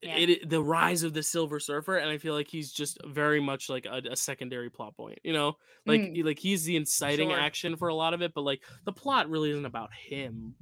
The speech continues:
Speaker 2: as much as it is just, like, eh, the group.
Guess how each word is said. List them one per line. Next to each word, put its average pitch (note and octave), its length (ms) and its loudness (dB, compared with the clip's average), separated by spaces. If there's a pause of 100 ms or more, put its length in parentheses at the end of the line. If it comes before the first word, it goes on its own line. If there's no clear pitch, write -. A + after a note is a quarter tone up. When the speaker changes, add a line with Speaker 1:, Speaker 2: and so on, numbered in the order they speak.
Speaker 2:
as C3 280 -6
much C3+ 200 -2
as B2+ 140 -6
it B2 100 -6
is B2 260 -6
just, B2 260 -6
like, A#2 260 -4 (840)
eh, - 80 -12 (160)
the D3+ 120 -2
group. D3 460 0